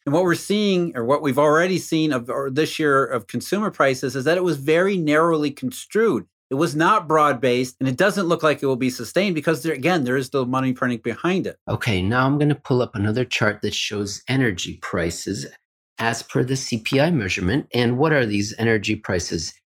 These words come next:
Speaker 2: Energy motor fuel,
Speaker 1: Motor
Speaker 2: seasonally
Speaker 1: fuel.
Speaker 2: adjusted. And we're gonna go back
Speaker 1: Yeah.
Speaker 2: thirteen and a half years, and we're gonna see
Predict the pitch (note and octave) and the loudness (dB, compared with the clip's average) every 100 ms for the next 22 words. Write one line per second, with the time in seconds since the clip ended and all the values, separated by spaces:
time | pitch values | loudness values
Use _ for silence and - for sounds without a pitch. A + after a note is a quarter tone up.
0 | - C#3 D#3 C3+ D3 C3+ B2 B2 C#3 C#3+ | -2 2 2 2 0 2 2 2 2 2
1 | C#3+ C3+ - B2 F#2 F#2 F2 - B2 F3+ | 0 -2 -4 0 2 2 -2 -2 2 4
2 | G3+ C#3 C3+ E3+ D3 B2 G2+ - - G#2 | 4 4 4 2 2 2 2 0 -4 -2
3 | E3 G#3+ _ _ _ - B2+ C3+ C3+ C3+ | -2 -4 _ _ _ 0 0 2 2 2
4 | C3+ A#2+ A#2 B2+ A2+ F#2+ - C#3+ D3+ - | 0 2 2 2 0 -2 2 2 2 0
5 | D3+ D3+ C3+ C3 C3 B2+ - A#2 G#2+ F2+ | 2 4 2 0 0 -2 -2 0 2 2
6 | F#2+ F3 - - _ _ _ A2 A2+ C#3+ | 0 -2 -6 -16 _ _ _ 0 0 2
7 | C#3 C3 - - A#3 D#3 F#3+ | 0 0 -4 -2 -2 0 -4